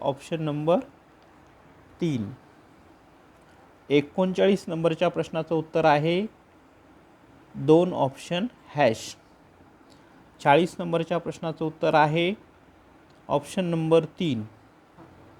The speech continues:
एक्केचाळीस नंबरच्या प्रश्नाचं उत्तर आहे पर्याय क्रमांक तीन, ऑप्शन तीन, पुन्हा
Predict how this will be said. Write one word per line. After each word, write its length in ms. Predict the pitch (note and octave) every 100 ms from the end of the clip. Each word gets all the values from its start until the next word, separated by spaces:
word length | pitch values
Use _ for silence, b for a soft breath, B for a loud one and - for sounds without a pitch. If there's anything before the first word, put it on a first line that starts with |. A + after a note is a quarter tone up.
| - -
एक्केचाळीस 580 | D3 - F#3+ G3 F#3+ -
नंबरच्या 380 | E3+ E3 D#3+ E3+
प्रश्नाचं 540 | E3 D#3 E3 D#3 E3+
उत्तर 300 | D3+ D#3 E3
आहे 400 | D3 C#3 D3+ F3 A3 - - - - - D3
पर्याय 340 | D#3+ D#3+ F3
क्रमांक 640 | E3+ D3+ C#3+ D3 D#3 D3+ F3+ F#3 - -
तीन, 280 | F#3 F#3 G#3 - - - -
ऑप्शन 440 | C#3 - - E3+
तीन, 380 | E3 F3+ F3+ G3+
पुन्हा 640 | - - D3+ E3 E3+ F3+